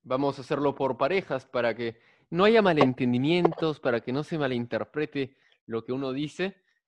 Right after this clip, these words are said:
Así que vamos a hacer esta semana, como, como hemos hecho Santiago y yo, la próxima Rolling y Alejandro, la siguiente yo y Alejandro, y así,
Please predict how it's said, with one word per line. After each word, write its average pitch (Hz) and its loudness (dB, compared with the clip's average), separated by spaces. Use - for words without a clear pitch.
Así 113 -6
que 135 2
vamos 135 4
a - -8
hacer 131 0
esta 139 -2
semana, 180 2
como, 117 2
como 113 -2
hemos 123 2
hecho 151 -2
Santiago 123 0
y 123 -6
yo, 160 0
la 110 -2
próxima 143 2
Rolling 131 4
y 127 4
Alejandro, 151 0
la 107 -2
siguiente 123 -2
yo 120 4
y 117 2
Alejandro, 143 2
y 117 2
así, 123 -2